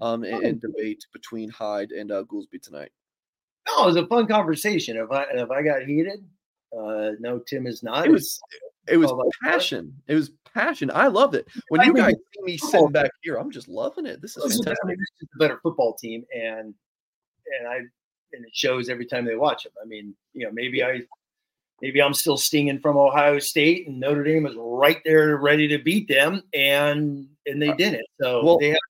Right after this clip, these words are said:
Speaker 2: one bad game against Louisville. Notre Dame's played some damn good football this year.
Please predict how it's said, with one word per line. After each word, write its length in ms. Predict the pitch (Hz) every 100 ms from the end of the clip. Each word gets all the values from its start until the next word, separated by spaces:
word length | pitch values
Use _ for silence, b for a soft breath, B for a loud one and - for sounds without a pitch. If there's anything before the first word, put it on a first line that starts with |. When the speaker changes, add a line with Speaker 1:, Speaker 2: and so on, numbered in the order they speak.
| -
Speaker 2:
one 180 | 277 294
bad 260 | 247 233
game 340 | 165 160 160 160
against 320 | 151 156 -
Louisville. 720 | 156 165 135 113 113 107 - _ _ _ _ _
Notre 220 | 151 196
Dame's 280 | 185 202 170
played 260 | - 165 -
some 120 | -
damn 200 | 147 165
good 140 | 151 147
football 300 | 190 117 92
this 200 | - -
year. 100 | -